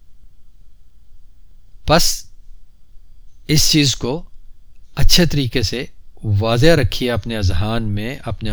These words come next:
قلوب میں راسخ کر لیجئے، پکا کر لیجئے اپنے دلوں میں کہ اللہ کے ہاں صرف وہی اعمال قبول ہوتے ہیں جنہیں اللہ کی طرف سے اور نبی اکرم صلی اللہ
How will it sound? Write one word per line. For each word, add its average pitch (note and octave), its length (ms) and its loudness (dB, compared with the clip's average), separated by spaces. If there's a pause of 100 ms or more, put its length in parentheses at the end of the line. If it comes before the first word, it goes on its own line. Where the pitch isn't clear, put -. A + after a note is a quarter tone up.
(120)
قلوب A2+ 420 4
میں A2 280 -2
راسخ G#2 640 -2
کر - 180 -4
لیجئے، G2 680 4 (160)
پکا - 440 0
کر G2+ 240 -2
لیجئے F#2+ 500 2
اپنے A2 280 -4
دلوں A#2+ 300 6
میں C3 220 -2 (640)
کہ C3+ 160 -2
اللہ C3+ 460 2
کے A2 120 -4
ہاں A#2 340 0 (480)
صرف C#3+ 380 2
وہی A#2 360 2 (120)
اعمال A2 440 -2 (120)
قبول G#2+ 360 0
ہوتے G#2 360 4
ہیں C3 240 -2 (440)
جنہیں B2+ 400 2 (200)
اللہ A#2 460 0
کی C3 100 0
طرف C3 300 2
سے D#3+ 200 -2 (100)
اور C3 140 -4
نبی A#2 340 0
اکرم C#3 320 -2
صلی A2+ 280 -4
اللہ A2 340 -4